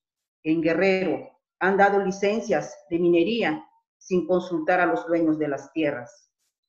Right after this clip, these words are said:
El hecho de que las consultas no sean previas promueve división en nuestras comunidades, porque los proyectos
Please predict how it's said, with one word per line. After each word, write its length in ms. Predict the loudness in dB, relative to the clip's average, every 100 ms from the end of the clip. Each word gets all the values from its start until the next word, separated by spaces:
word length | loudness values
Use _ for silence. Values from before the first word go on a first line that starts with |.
| _ _ _ _ _ _
El 220 | 2 4
hecho 300 | 4 4 2
de 120 | 2
que 80 | 2
las 200 | 0 0
consultas 840 | -2 -2 -2 -4 -2 -4 -6 -12 _ _ _ -4
no 160 | -4
sean 400 | 0 0 2 0
previas 500 | 2 2 2 -2 -4 -10 _ _ _ _ _
promueve 460 | 0 4 6 4 2
división 760 | 0 -4 -4 0 0 0 -8 -16 _
en 160 | 2 2
nuestras 320 | 2 -6 -6
comunidades, 720 | -4 4 4 6 2 0 -4 -10 _ _ _ _ _ _ _
porque 240 | -2 0
los 160 | 0 0
proyectos 880 | 0 2 4 2 0 -6 -8 -14